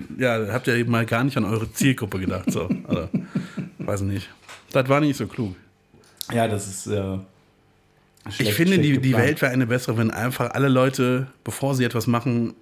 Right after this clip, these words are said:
Speaker 1: mich fragen, ob das eine kluge Idee ist.
Speaker 2: Ich weiß nicht. Ich habe so das Gefühl, dass das dann auch zu, zu sehr vielen, äh, Situationen führen würde, in denen Leute sagen,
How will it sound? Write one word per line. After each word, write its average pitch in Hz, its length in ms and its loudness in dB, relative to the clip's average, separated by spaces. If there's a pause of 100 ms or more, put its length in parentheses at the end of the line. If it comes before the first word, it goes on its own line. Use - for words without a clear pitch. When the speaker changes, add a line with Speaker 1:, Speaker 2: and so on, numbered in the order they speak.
Speaker 1:
mich 139 300 0
fragen, 131 380 0
ob 117 120 -2
das - 140 -6
eine 113 100 0
kluge 117 340 -6
Idee 107 340 0
ist. 90 300 -6 (340)
Speaker 2:
Ich 135 220 -4
weiß 233 260 2
nicht. 131 240 2
Ich 131 140 -4
habe 202 180 2
so 165 80 0
das 156 160 -2
Gefühl, 160 340 4
dass 147 220 2
das 175 200 4
dann 147 180 2
auch 170 220 -2
zu, 160 300 -6 (280)
zu 143 160 -2
sehr 170 240 4
vielen, 160 580 -2
äh, 143 160 0
Situationen 147 840 0
führen 147 260 -2
würde, 143 220 2
in 135 40 2
denen 131 140 2
Leute 131 160 2
sagen, 135 160 0